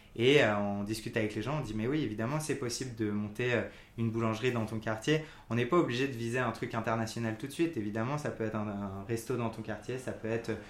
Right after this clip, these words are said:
une solution de mobilité pour des personnes à mobilité réduite dans ton quartier. Et ou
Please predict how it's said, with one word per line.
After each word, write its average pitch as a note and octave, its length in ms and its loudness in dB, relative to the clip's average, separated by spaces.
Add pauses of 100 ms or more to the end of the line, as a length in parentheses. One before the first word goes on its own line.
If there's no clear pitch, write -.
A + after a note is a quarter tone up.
(280)
une A2+ 80 0
solution B2+ 720 0
de C3 60 2
mobilité B2 560 4
pour C3 140 0
des A2 100 4
personnes A#2+ 540 0 (300)
à A2+ 40 0
mobilité A2+ 440 2
réduite A2+ 380 2
dans A2+ 120 0
ton A2+ 140 -6
quartier. C#3+ 460 2 (360)
Et C#3+ 380 6
ou G3 320 4